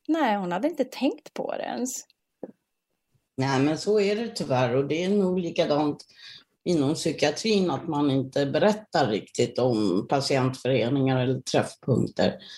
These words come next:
Speaker 2: Det har vi ju märkt när vi har gjort så kallade brukarrevisioner där. Och då kommer ju fram att de får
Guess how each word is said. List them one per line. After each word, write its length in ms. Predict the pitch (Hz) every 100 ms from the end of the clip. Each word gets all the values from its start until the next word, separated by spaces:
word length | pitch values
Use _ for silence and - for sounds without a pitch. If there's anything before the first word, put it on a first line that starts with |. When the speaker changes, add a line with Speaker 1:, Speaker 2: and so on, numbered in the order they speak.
| - -
Speaker 2:
Det 60 | 160
har 140 | 196
vi 120 | 180
ju 100 | 190
märkt 340 | 170 170 170 170
när 120 | 151
vi 100 | 139
har 80 | 139
gjort 520 | 143 139 151 139 131
så 140 | 151
kallade 320 | 143 135 131
brukarrevisioner 1160 | 135 143 143 - 127 127 123 117 131 208 254 196
där. 380 | 95 76 95 -
Och 80 | -
då 140 | 208
kommer 240 | 226 247 214
ju 80 |
fram 260 | - 113 123
att 140 | 110
de 160 | 143 156
får 140 | -